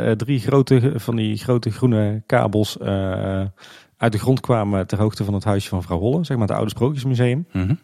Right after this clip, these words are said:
Speaker 1: Eh, en dat ook de, dat men bezig, dat ze bezig waren om die kabels naar binnen te werken. Nou, groene kabels zijn datakabels, eh, weet ik dan toevallig. En dus mijn vraag, waarom moet er in vredesnaam, eh,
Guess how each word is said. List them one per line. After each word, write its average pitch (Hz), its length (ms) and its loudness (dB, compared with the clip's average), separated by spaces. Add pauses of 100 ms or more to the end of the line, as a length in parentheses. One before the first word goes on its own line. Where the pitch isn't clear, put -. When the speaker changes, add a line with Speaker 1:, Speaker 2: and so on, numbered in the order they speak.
(280)
Speaker 1:
Eh, 110 320 2
en 113 80 2
dat 113 200 2
ook 110 200 0
de, 104 280 2
dat 104 160 -2
men 104 160 0
bezig, 110 300 2
dat 104 160 -4
ze - 100 -10
bezig 110 280 2
waren 104 280 0
om 107 160 -2
die 104 140 2
kabels 101 440 -2
naar 98 120 0
binnen 113 220 0
te 101 80 -2
werken. 87 480 -4 (640)
Nou, 92 180 0
groene 117 260 2
kabels 101 400 0
zijn 90 200 -2
datakabels, 131 720 0 (520)
eh, 123 400 0
weet 117 160 2
ik 110 100 0
dan 113 120 0
toevallig. 110 420 0 (460)
En 127 140 4
dus 151 160 8
mijn 139 140 4
vraag, 110 180 2
waarom 127 180 2
moet 120 100 4
er 117 100 4
in 107 100 0
vredesnaam, 107 640 2
eh, 101 340 0